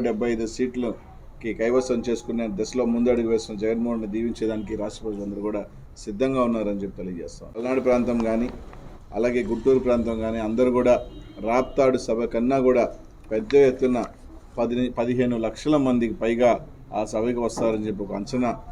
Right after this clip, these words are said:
ఎందుకంటే సభకి సభకి పెరుగుతున్న అంచనా, సభకి సభకి చూస్తున్న ప్రజా ద-, ఆదరణ చూస్తూ ఉంటే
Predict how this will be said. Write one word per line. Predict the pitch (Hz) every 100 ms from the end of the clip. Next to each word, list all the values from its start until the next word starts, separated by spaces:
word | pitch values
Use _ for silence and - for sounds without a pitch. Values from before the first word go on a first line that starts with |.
| - -
ఎందుకంటే | 107 117 120 117 123 113 -
సభకి | 113 107 113 117
సభకి | 113 120 127 120
పెరుగుతున్న | 120 117 143 113
అంచనా, | 113 - 139 - - - - -
సభకి | 120 131 127 127
సభకి | 123 135 139 123 -
చూస్తున్న | 131 123 127 123 110
ప్రజా | 113 120 131 110
ద-, | 117 -
ఆదరణ | 113 131 139 123
చూస్తూ | 113 120 113
ఉంటే | 95 113